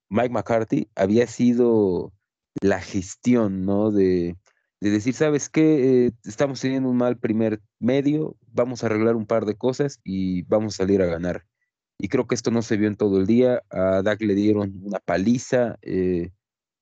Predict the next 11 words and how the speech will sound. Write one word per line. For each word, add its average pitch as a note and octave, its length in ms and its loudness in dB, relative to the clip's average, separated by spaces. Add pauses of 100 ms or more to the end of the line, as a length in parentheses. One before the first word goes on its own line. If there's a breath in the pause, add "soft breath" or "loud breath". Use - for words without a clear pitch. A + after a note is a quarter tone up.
(160)
Elliott, A2+ 460 2 (540)
yo A#2+ 180 0
creo B2 180 -2
que A2 60 -12
estaba A#2 280 0
lesionado G#2 600 0
y G2+ 80 0
aún G#2 140 0
así G2 160 -8
siguió G2 280 -2
jugando. A2+ 680 0